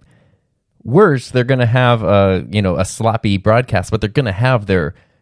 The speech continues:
their cutting breaking news thing that they really wanted, as opposed to nothing. And that would be better than nothing. And plus, as I said, I know that I'm a more competent person than I was giving myself for cre-,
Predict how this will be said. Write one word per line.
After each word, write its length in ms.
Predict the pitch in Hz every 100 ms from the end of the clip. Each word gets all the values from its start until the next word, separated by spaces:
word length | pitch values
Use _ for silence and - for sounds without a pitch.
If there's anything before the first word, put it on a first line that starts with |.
| -
their 140 | 98
cutting 360 | - 120 110 98
breaking 340 | 107 107 98
news 480 | 104 107 101 92 - _ _
thing 220 | 127 120
that 120 | 104
they 140 | 98 101
really 240 | 98 92
wanted, 380 | 90 131 131 107
as 160 | 90 104
opposed 440 | - 147 156 -
to 100 | 92
nothing. 720 | 85 87 107 - 101 95 165 - _ _ _
And 120 | 98
that 140 | 117 151
would 120 | 120
be 100 | 98
better 320 | 98 139 120
than 240 | 92 82
nothing. 520 | 90 135 104 92 98 127 _ _ _ _ _
And 200 | 147 151
plus, 300 | - 175 - - _ _ _ -
as 260 | 131 135
I 180 | - 120
said, 340 | 110 - 113 101
I 220 | 143 139
know 300 | 123 127 131
that 120 | 107
I'm 240 | 107 104 -
a 80 | 98
more 180 | 104 101
competent 520 | - 113 107 98 85
person 300 | 107 101 95
than 80 | 90
I 60 |
was 120 | 90 92
giving 180 | 95
myself 340 | 92 90 98 90
for 140 | 85
cre-, 180 | - 101